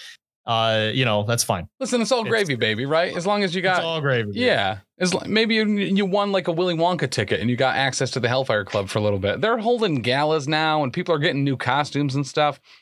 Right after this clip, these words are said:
Speaker 2: Like, it re-,
Speaker 1: Mm-hmm.
Speaker 2: really, the Hellfire Club is really whatever Emma wants it to be.
Speaker 1: Indeed. And the, and you add on to the fact that the leadership is actually really good.
Speaker 2: Mm-hmm.
Speaker 1: I think, and I, I, uh, I'm sure not everybody agrees with me, I'm not a huge fan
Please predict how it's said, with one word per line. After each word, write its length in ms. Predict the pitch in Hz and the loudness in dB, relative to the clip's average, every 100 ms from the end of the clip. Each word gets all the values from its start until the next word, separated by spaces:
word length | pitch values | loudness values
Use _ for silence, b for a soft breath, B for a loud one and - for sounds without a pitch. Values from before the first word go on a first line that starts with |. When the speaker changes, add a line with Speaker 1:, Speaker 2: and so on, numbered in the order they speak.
| b - | b 0
Speaker 2:
Like, 200 | 233 - | 0 2
it 80 | |
re-, 260 | - 226 - | 0 -2 -4
Speaker 1:
Mm-hmm. 120 | 185 | -4
Speaker 2:
really, 460 | 247 285 233 220 - _ _ _ _ _ | 0 2 2 0 -6 _ _ _ _ _
the 140 | 208 185 | -4 0
Hellfire 580 | 277 269 226 190 165 | 0 0 2 2 2
Club 360 | 139 139 127 123 | 0 0 2 0
is 160 | 143 151 | -2 -2
really 260 | 190 190 | 0 2
whatever 460 | 165 143 139 127 135 | 0 2 2 2 2
Emma 220 | 131 117 | 2 2
wants 280 | 107 110 131 | 2 0 -2
it 80 | - | -8
to 60 | - | -6
be. 200 | - - - _ _ _ _ _ | -6 -6 -10 _ _ _ _ _
Speaker 1:
Indeed. 520 | 117 110 104 101 95 - _ | -2 0 0 -2 -4 -8 _
And 320 | - 151 156 139 | -2 0 2 0
the, 160 | 151 - _ - | 0 -4 _ -6
and 300 | 175 175 170 | -2 0 2
you 220 | 170 185 | 2 2
add 240 | 180 196 185 | 2 2 2
on 160 | 202 | 2
to 60 | 175 | 0
the 80 | 139 | 0
fact 180 | 156 | 0
that 100 | 139 | 0
the 80 | 135 | -2
leadership 320 | 131 127 120 101 | 0 0 -2 -4
is 200 | 113 107 | -4 -2
actually 260 | 101 - | -4 -6
really 220 | 92 92 | -8 -8
good. 200 | 87 90 90 _ _ _ _ | -8 -8 -10 _ _ _ _
Speaker 2:
Mm-hmm. 120 | 117 131 | -4 0
Speaker 1:
I 220 | 165 190 | 0 0
think, 520 | 190 214 220 226 - _ _ _ _ _ _ _ _ _ _ _ _ _ _ | 0 0 0 -6 -16 _ _ _ _ _ _ _ _ _ _ _ _ _ _
and 100 | 151 139 | -2 0
I, 160 | 135 135 | 0 0
I, 340 | 123 120 120 | 0 2 2
uh, 280 | 117 113 117 | 2 2 2
I'm 80 | 127 | 0
sure 140 | 143 | 0
not 160 | 131 120 | 0 0
everybody 340 | 120 117 113 | 0 0 -2
agrees 260 | 101 110 107 | -2 -2 -2
with 80 | 107 | -4
me, 100 | 110 | -2
I'm 140 | 123 | 0
not 160 | 143 135 | 0 0
a 40 | |
huge 260 | 139 135 - | 0 0 0
fan 360 | 123 120 120 | 0 2 0